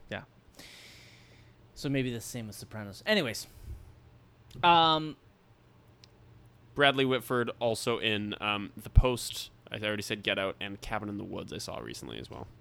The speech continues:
Speaker 1: Hmm.
Speaker 2: So.
Speaker 1: How was Cabin in the Woods?
Speaker 2: I watched it with Jordan, I think, I'm gonna say, like, three years ago now.
Speaker 1: Oh, okay.
Speaker 2: I, I enjoyed it.
Speaker 1: All right.
Speaker 2: Had a good time.
Speaker 1: So, Randy starts telling the story on how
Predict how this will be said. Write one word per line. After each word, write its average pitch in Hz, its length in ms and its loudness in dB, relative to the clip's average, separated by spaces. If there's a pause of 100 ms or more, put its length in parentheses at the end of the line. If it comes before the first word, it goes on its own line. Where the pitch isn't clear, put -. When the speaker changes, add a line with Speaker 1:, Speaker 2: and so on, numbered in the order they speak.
(120)
Speaker 1:
Hmm. 135 100 -8 (140)
Speaker 2:
So. - 140 -20 (380)
Speaker 1:
How 143 120 2
was 170 160 2
Cabin 107 260 -2
in 101 60 -8
the 101 60 -8
Woods? 95 260 -10 (480)
Speaker 2:
I 202 200 4
watched 208 300 6
it 202 120 2
with 170 260 2 (120)
Jordan, 117 480 0
I 117 80 0
think, 117 320 -8 (680)
I'm 117 80 -8
gonna 110 120 -6
say, 107 140 -4
like, 104 200 -8 (140)
three 117 160 -4
years 127 220 0
ago 139 140 -2
now. 165 260 -4
Speaker 1:
Oh, 117 120 0
okay. 240 320 0
Speaker 2:
I, 214 60 0
I - 20 2
enjoyed 113 260 -2
it. - 100 -8 (140)
Speaker 1:
All 123 80 -2
right. 113 80 -6 (300)
Speaker 2:
Had 151 100 -4
a 120 40 -2
good 101 80 -6
time. 104 160 -8 (960)
Speaker 1:
So, 180 800 6 (2250)
Randy 196 400 6
starts 156 340 4
telling 135 180 2
the 123 60 -2
story 117 400 2
on 110 100 -2
how 110 280 0